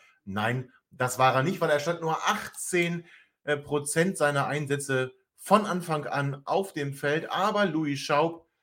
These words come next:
hat eine tolle Geschichte. Louis Schaub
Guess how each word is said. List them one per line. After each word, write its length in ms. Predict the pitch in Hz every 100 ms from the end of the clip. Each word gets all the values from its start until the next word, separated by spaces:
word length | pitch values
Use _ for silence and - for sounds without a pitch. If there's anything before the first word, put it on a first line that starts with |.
| _ _
hat 460 | - 165 - - _ _ _ -
eine 320 | 123 123 120
tolle 260 | 170 190
Geschichte. 380 | 170 165 160 -
Louis 260 | 135 127 123
Schaub 380 | 139 135 139